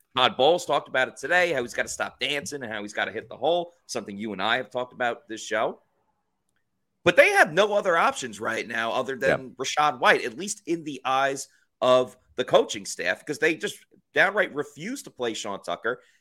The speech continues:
Speaker 1: And Chase
Speaker 2: Right.
Speaker 1: Edmonds, who might be the <laughs> most reliable guy right now, um, is on I R for a couple of more weeks. So that's really my biggest question with
Speaker 2: Mm-hmm.
Speaker 1: this running game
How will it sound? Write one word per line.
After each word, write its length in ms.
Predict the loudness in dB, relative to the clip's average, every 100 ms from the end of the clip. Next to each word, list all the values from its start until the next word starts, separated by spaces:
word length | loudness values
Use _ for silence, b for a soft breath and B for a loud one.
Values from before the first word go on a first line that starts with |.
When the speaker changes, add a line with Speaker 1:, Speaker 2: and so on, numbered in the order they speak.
| b
Speaker 1:
And 120 | -4 2
Chase 240 | 4 6
Speaker 2:
Right. 20 |
Speaker 1:
Edmonds, 340 | 6 4 -2 -10
who 60 | -2
might 260 | 0 0
be 80 | 0
the 100 | -2
<laughs> 120 | -2
most 100 | -4
reliable 540 | -6 0 2 2 0 -4
guy 280 | 4 6 6 4
right 280 | 2 0
now, 440 | -2 0 0 -2 -6 b b b 0
um, 300 | 2 2 0
is 200 | -4 -2
on 240 | -2 0
I 180 | 0 0
R 220 | 0 -2
for 200 | -2 -4
a 40 |
couple 280 | -2 -4 -6
of 140 | -16 -14
more 220 | -12 -10
weeks. 260 | -10 -10
So 100 | -4
that's 220 | 2 2 2
really 200 | -6 -6
my 220 | -6 -6
biggest 360 | -4 -6 -8 -12
question 360 | -6 -6 -6 -4
with 120 | -2
Speaker 2:
Mm-hmm. 80 | -2
Speaker 1:
this 160 | -8
running 240 | -12 -12 -10
game 280 | -12 -12